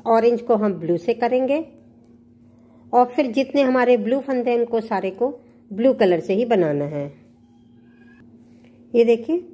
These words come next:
ब्लू के ऊपर सारे ब्लू हो गए हैं। इस एक ऑरेंज को भी हमें ब्लू कलर से करना है और इसके बाद हमारा ऑरेंज कलर, एक, दो, तीन,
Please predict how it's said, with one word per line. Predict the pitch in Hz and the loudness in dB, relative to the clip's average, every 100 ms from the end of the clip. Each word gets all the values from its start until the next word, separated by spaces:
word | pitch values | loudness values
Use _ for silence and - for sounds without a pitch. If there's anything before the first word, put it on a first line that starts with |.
| - _ - | -20 _ -16
ब्लू | 214 285 | -4 -2
के | 294 | 0
ऊपर | 269 247 220 | 0 0 -2
सारे | 220 185 208 | -2 -2 -2
ब्लू | 208 262 | -2 -2
हो | 269 | 0
गए | 262 285 | 0 0
हैं। | 302 302 - _ _ 269 | -2 -4 -18 _ _ -4
इस | 302 - 240 | -4 -2 0
एक | 269 - | 0 2
ऑरेंज | 226 214 226 220 | 2 2 2 0
को | - 220 | -2 0
भी | 226 | -2
हमें | 214 208 285 - - _ _ | 0 0 -2 -6 -20 _ _
ब्लू | 208 240 226 | 0 2 4
कलर | 185 151 | 2 0
से | 147 - | -4 -10
करना | - 147 147 | -10 -6 -6
है | 143 147 139 - _ _ _ - - _ - | -8 -10 -14 -18 _ _ _ -20 -20 _ -4
और | 214 | 0
इसके | 254 254 277 | 0 -2 0
बाद | 247 214 | 0 0
हमारा | 202 185 185 - | -2 -2 -4 -2
ऑरेंज | 202 254 262 | 0 2 0
कलर, | - 277 285 285 - _ _ _ _ _ _ _ - | -2 0 -2 -4 -18 _ _ _ _ _ _ _ -2
एक, | 214 202 226 - - _ _ _ _ _ _ | 2 4 2 -2 -12 _ _ _ _ _ _
दो, | 196 214 196 190 214 - - _ _ _ _ _ | -2 0 2 0 -2 -6 -20 _ _ _ _ _
तीन, | 226 214 196 190 226 | 0 4 4 4 0